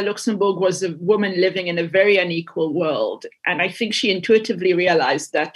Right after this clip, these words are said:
women would help her build a kind of human shield against a lot of sexism and discrimination that they all faced in the movement at that time. And,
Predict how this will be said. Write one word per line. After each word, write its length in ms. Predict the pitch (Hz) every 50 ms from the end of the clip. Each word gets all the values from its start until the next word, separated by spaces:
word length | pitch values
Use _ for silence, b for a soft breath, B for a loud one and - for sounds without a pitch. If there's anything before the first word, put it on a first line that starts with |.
| - 185
women 580 | 190 196 190 190 175 175 170 170 160 - - -
would 200 | 185 185 175 170
help 260 | 151 175 147 160 165 -
her 220 | - 185 160 160 160
build 480 | 160 165 - 180 170 165 165 165 160 -
a 60 | -
kind 380 | - - - 165 160 156 151 190
of 180 | 170 160 -
human 320 | - - 202 180 170 170 160
shield 560 | 165 - - 196 185 175 160 156 - - B B B B B B -
against 340 | - - 190 180 170 170 -
a 60 | 185
lot 140 | 165 170 175
of 80 | 170 -
sexism 680 | - - 208 226 - - - - 190 180 170 175 175
and 80 | 165 165
discrimination 680 | 160 165 - - 190 175 165 165 165 156 - - 180 -
that 160 | 151 156 -
they 120 | 175 170
all 200 | 170 156 160 160
faced 540 | 160 - - 151 143 - 143 - - - - - -
in 220 | 165 156 160 156 156
the 60 | 175
movement 460 | 180 220 226 226 185 165 139 135 143
at 160 | 151 143 -
that 220 | - 131 - - -
time. 340 | - 143 - - - - B B B B B B B B B B _ -
And, 320 | - 190 185 175 170 170